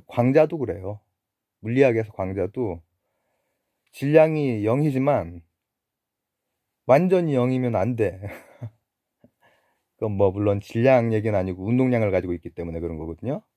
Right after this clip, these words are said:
근데 수학에서도 요게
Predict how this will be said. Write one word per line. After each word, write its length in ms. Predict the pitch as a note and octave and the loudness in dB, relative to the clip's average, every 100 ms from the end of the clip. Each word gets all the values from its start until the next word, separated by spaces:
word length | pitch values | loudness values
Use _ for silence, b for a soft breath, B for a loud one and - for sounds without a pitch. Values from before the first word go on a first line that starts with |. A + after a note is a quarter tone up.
| _ _ _ _ _ _ _ | _ _ _ _ _ _ _
근데 120 | G#2+ | -12
수학에서도 840 | - F3+ F#3+ D3 A2 G2+ C3 D#3+ F#3 _ _ _ _ _ _ _ _ _ _ | 0 2 4 0 -2 -6 -6 -8 -8 _ _ _ _ _ _ _ _ _ _
요게 460 | G#2+ G2+ A#2+ C#3+ | -6 -2 0 0